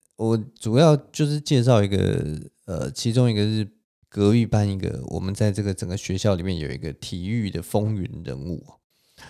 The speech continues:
那我当初在，在，在，呃，参加这个比赛的时候，我就知道那个风云人物有参加，那我自然就是把他当作我的假想敌，因为他就是在所有的体育项目里面，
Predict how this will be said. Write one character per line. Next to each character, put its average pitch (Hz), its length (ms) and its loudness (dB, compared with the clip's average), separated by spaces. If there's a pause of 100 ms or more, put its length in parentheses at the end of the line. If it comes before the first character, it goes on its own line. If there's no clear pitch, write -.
(1160)
那 165 140 0
我 131 100 4
当 127 200 6
初 127 120 4
在， 120 240 2 (140)
在， 107 240 2
在， 101 400 -2 (280)
呃， 58 260 -8
参 113 240 -6
加 104 160 0
这 107 100 -4
个 101 80 -6
比 62 180 -16
赛 104 200 -8
的 - 80 -10
时 - 100 -10
候， 64 60 -8
我 67 80 -8
就 - 120 -8
知 107 200 -8
道 104 160 -4
那 101 100 -6
个 98 80 -10
风 104 380 -4
云 92 160 -6
人 92 120 -4
物 92 240 -6
有 - 160 -8
参 - 280 -8
加， - 260 -12
那 135 80 -2
我 120 140 -2
自 139 200 -2
然 104 180 2
就 107 120 -2
是 107 100 -2
把 98 140 -4
他 98 160 -2
当 98 260 -2
作 101 140 -2
我 85 100 -4
的 92 120 -8
假 - 280 -6
想 101 260 -4
敌， 64 100 -14
因 123 180 -2
为 147 80 4
他 135 160 0
就 131 140 -2
是 120 180 -4
在 117 160 -4
所 104 300 -4
有 117 100 4
的 95 100 -2
体 - 220 -8
育 104 180 0
项 107 220 -2
目 101 160 -4
里 90 140 -6
面， 92 200 -4